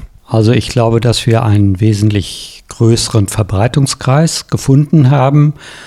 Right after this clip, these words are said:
und dass die Idee, bei vierzig bis fünfzig Prozent der Menschen angekommen ist,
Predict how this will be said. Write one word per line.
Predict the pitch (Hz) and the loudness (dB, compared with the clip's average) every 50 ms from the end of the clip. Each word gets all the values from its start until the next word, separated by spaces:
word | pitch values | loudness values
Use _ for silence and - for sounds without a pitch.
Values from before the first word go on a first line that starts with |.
| - - - - _ | -20 -20 -20 -8 _
und | 147 117 107 110 107 107 117 | 0 2 2 2 2 2 0
dass | 110 120 120 - - - - - | 0 0 0 0 -2 -4 -4 -2
die | 120 110 110 110 117 139 190 - | 0 2 2 2 2 2 0 0
Idee, | 123 95 - 117 117 120 123 127 131 139 135 113 - - - | 0 0 2 2 2 4 4 4 4 2 2 0 -2 -6 -2
bei | 120 107 104 101 104 | 0 2 2 2 0
vierzig | 101 - - 139 127 - - 120 - | 0 0 -2 -2 -2 0 -2 -2 -2
bis | - 123 - - | -2 -4 -2 0
fünfzig | - 127 123 - - - - - | 0 0 0 0 -2 -4 -4 -2
Prozent | - - - - - 127 117 117 - | -4 -6 -4 -2 0 0 2 2 2
der | 113 95 | 2 2
Menschen | 101 110 110 110 - - - - | 4 4 2 2 0 -2 -2 -2
angekommen | 143 147 143 139 147 139 - - 175 165 170 175 | 0 0 0 0 0 -2 -2 0 2 4 4 4
ist, | 196 208 190 - - - - | 4 2 2 0 -4 -10 -14